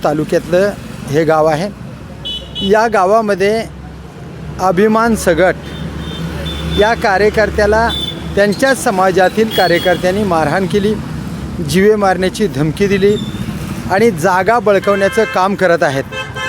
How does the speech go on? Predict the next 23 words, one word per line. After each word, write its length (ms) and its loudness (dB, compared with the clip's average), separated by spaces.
अशा 280 0
पद्धतीची 680 0
तक्रार 560 0
अभिमान 640 2
सगट 460 2
यांनी 380 2
एकोणतीस 680 0
आठ 320 -2
दोन 400 2
हजार 320 2
पंचवीसला 720 0
तुळजापूर 480 4
पोलीस 360 -2
स्टेशनला 680 0
हे 100 4
तक्रार 500 2
दिली 220 2
असतानासुद्धा 720 0
पोलीसवाल्यांनी 840 2
या 120 4
प्रकरणाकडे 680 0
दुर्लक्ष 500 2
केलं, 380 0